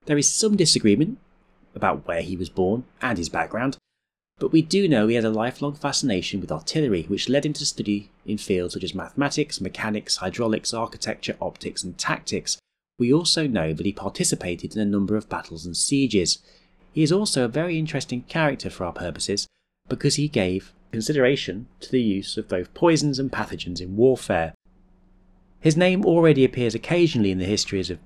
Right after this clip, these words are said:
biological and chemical warfare, as many of his remarks are taken to be indicative of the broader ethical disquiet about these weapons within Europe during this era,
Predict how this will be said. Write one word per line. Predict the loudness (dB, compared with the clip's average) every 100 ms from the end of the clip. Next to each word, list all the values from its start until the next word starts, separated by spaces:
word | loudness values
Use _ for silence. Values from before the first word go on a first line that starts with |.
| -20 -12 -2
biological | 0 0 -2 -8
and | -6
chemical | -6 -4 -2
warfare, | 2 4 4 2 0 0 -4 -16 -10 0
as | 2
many | 4 4 4
of | 2
his | 0 2
remarks | 2 4 2 -2 -6 -6 -4
are | -4
taken | -2 -2 -2
to | 0
be | 2
indicative | 4 4 4 2 2
of | 0
the | -4
broader | 2 4 6 4
ethical | 2 0 -2 -2 -2
disquiet | 0 -2 -4 -2 0 0 0
about | -2 -2
these | -2 -2
weapons | -6 -6 -10 -10 -12 -20 -20 -2
within | 4 6 6
Europe | 2 -2 -8 -8
during | -6 -4
this | -4 2
era, | 6 8 6